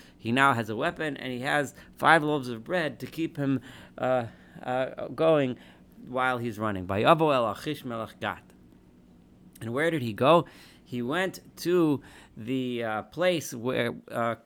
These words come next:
the city of Gat, where Achish was the king of Gat. That's where he came. Gat is a, a Philistine city. And ironically, David is running with the sword of the Philistine that he killed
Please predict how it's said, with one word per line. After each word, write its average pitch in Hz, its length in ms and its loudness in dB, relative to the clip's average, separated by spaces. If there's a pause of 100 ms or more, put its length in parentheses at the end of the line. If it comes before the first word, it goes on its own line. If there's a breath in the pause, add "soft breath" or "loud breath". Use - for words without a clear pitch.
(100)
the 117 80 -10
city 151 260 -2
of 113 180 -4
Gat, 180 320 6
where 131 240 4
Achish 175 480 0
was 123 200 -8
the 117 100 -10
king 135 240 -4
of 101 140 -8
Gat. 90 260 -4
That's 117 220 -2
where 120 120 -2
he 110 120 -4
came. 90 340 -14 (100)
Gat 139 300 -4
is 107 160 -8
a, 107 100 -6 (120)
a 123 80 -14
Philistine 135 580 2
city. 113 400 -12 (560 soft breath)
And 117 160 -6
ironically, 143 720 4 (240 loud breath)
David 160 360 -2
is 131 140 -2
running 156 360 0
with 131 180 2
the 117 140 0
sword 156 580 2
of 127 220 -6
the 117 80 -8
Philistine 147 580 -2
that 117 140 0
he 110 100 -2
killed 123 440 -4